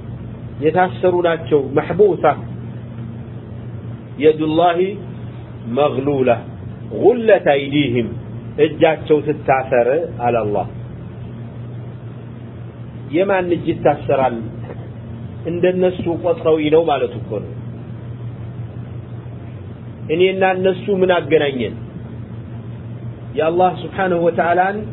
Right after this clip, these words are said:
ኃያልነት፣ ትልቅነት ካለመረዳት እየተነሳ እንጂ ይህንን ቃል መናገር አይችሉም ነበር። የዱላህ መግሉላ። ገል ማለት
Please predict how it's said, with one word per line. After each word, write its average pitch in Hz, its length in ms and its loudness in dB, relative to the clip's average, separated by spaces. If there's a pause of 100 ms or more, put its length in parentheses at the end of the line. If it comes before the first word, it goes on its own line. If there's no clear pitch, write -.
(680)
ኃያልነት፣ 180 760 2
ትልቅነት 180 600 0
ካለመረዳት 180 800 2
እየተነሳ 165 600 0 (100)
እንጂ 180 240 0 (1160)
ይህንን 202 480 4
ቃል 190 260 2
መናገር 175 520 2
አይችሉም 151 420 0
ነበር። 107 300 0 (2250)
የዱላህ 160 580 4 (720)
መግሉላ። 139 560 2 (1600)
ገል 180 460 2
ማለት 180 380 2